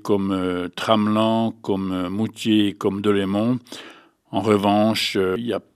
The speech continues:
pratiquement eu aucun événement lié à, à ce phénomène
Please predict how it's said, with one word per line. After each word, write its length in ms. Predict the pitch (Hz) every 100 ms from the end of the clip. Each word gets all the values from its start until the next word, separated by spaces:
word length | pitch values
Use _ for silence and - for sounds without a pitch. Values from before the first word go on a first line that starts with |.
| _ -
pratiquement 760 | 127 - 123 - 113 104 104
eu 140 | 110 110
aucun 340 | 110 113 110
événement 680 | 107 104 101 101 104 107 104 -
lié 420 | 120 107 107 104 98
à, 460 | 92 90 107 110
à 60 | 113
ce 160 | - 110
phénomène 640 | 104 98 95 101 104